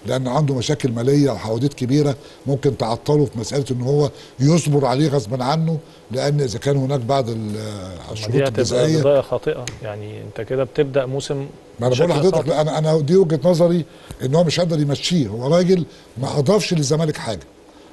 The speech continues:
Speaker 1: بالعكس هو خلى شخصية فريق الزمالك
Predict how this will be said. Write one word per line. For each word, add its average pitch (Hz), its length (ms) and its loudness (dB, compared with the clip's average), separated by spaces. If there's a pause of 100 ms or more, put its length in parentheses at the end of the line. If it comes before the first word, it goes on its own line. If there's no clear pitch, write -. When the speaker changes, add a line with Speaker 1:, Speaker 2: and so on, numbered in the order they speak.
(100)
Speaker 1:
بالعكس 143 540 -2 (380)
هو 135 260 2
خلى 180 400 0
شخصية 156 520 -2 (380)
فريق 160 300 0
الزمالك 156 520 2